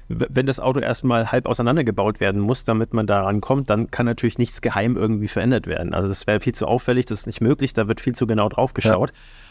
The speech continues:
Speaker 1: Ähm, wenn's aber praktisch vom Cockpit aus verstellbar ist, ohne dass irgendein Mechaniker ran muss und am Ende der Fahrer das sogar machen kann, dann ist natürlich wieder eine andere Sache. Deswegen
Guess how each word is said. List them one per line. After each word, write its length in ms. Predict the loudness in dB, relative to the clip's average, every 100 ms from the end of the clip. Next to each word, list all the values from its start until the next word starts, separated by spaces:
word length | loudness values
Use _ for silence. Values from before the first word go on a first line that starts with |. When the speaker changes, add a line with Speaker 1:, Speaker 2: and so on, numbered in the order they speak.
| -6 0
Speaker 1:
Ähm, 260 | 0 0 -2
wenn's 280 | -2 0
aber 360 | 0 0 2 0
praktisch 560 | -2 -4 -2 -4 -4 -12 -20 -20 -20 -20 -20 -20 -20 -20 -6
vom 220 | -2 -2
Cockpit 380 | -4 -2 -2 2
aus 180 | 0
verstellbar 540 | 0 -2 0 0 2 0
ist, 260 | -2 -2
ohne 220 | 0 2 2
dass 180 | -2
irgendein 320 | 0 0 2 0
Mechaniker 500 | 0 0 2 0 0
ran 140 | 2
muss 200 | 0 0
und 40 |
am 120 | 0 2
Ende 180 | 2
der 100 | 0
Fahrer 260 | 2 2 2
das 120 | -2
sogar 200 | -4 -2
machen 240 | -2 -2 -2
kann, 200 | -2 -4 -6 -20 -6
dann 140 | 0 0
ist 140 | 0
natürlich 400 | -2 0 -2 0
wieder 140 | 0
eine 100 | 0
andere 240 | 0 0 0
Sache. 260 | -2 -2
Deswegen 340 | -2 0 0